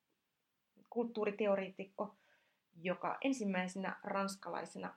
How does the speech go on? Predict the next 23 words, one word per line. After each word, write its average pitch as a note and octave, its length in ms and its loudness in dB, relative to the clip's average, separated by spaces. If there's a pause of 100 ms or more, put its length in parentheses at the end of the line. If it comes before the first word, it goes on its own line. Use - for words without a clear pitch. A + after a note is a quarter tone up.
valittiin E3+ 480 -4
Ranskan - 540 -6
akatemian - 600 -10 (120)
jäseneksi. - 540 -12 (1800)
No A#3+ 100 4
neljänneksi C#4+ 840 8 (160)
syyksi A3+ 420 -2
listataan G3+ 400 2
matkailun C4+ 460 6
kieli. B3+ 480 6
Tämä F#3+ 260 -2
varmasti G3 320 -2
kiinnostaa F#3 460 -6
niin F3+ 140 -4
kuin F#3+ 260 -6
nuoriakin. G#3+ 680 0
Puhutaan F#3 440 -6
Pariisista G3 640 -4
ja - 240 -2 (460)
Etelä-Ranskasta, G3+ 720 0
Côte G3+ 320 -2
d'Azurista G3+ 680 -4 (1200)
ja, - 160 -6